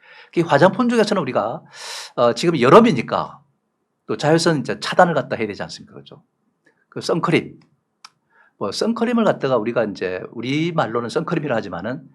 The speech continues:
실질적으로 이제 선블락이라고 하죠. 그죠? 햇빛을 차단한다는 것이죠. 그죠? 그 햇빛 차단제들이 잘 팔리지 않을까 하는 생각됩니다. 자, 그런 관점에서 우리가, 아, 이러한 이제 종목들에 대한 관심도 우리가 한번 주목해 볼 필요가 있을 것 같다는 생각 들고, 그죠?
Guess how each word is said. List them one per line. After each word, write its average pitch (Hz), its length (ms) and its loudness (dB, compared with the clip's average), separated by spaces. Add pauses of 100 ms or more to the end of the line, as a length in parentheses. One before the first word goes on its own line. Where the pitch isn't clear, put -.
(140)
실질적으로 202 540 -2
이제 95 200 -6
선블락이라고 185 680 2
하죠. 87 160 -10
그죠? - 360 -18 (1160)
햇빛을 139 280 -8
차단한다는 107 500 -8
것이죠. - 240 -18
그죠? - 200 -20 (260)
그 143 80 -6
햇빛 160 240 -2
차단제들이 143 560 -2
잘 104 180 -12
팔리지 113 300 -8
않을까 85 260 -10
하는 80 120 -14
생각됩니다. - 460 -20 (380)
자, 117 120 -6
그런 147 180 2
관점에서 139 380 2
우리가, 117 420 2
아, 90 240 0
이러한 117 280 -2
이제 104 380 -4
종목들에 107 360 -6
대한 95 240 -8
관심도 104 380 -6
우리가 92 520 -6
한번 92 220 -16
주목해 110 320 -8
볼 92 120 -8
필요가 127 240 -4
있을 - 140 -8
것 92 120 -10
같다는 87 240 -10
생각 85 180 -14
들고, - 200 -20
그죠? - 220 -20